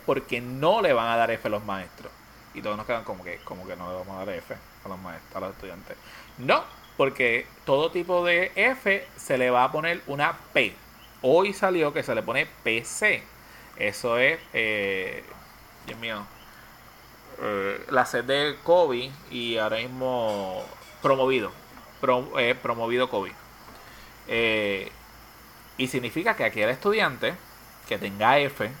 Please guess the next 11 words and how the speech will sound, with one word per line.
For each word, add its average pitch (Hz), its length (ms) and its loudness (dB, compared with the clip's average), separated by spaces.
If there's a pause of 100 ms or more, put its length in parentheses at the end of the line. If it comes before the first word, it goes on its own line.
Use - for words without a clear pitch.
en 104 120 -8
cualquier 104 320 -4
tipo 104 200 -2
de 113 80 0
materia, 117 480 0 (1120)
se - 300 0
le 117 140 4
va 110 200 8
a 110 80 2
poner 147 280 2
eso 127 400 2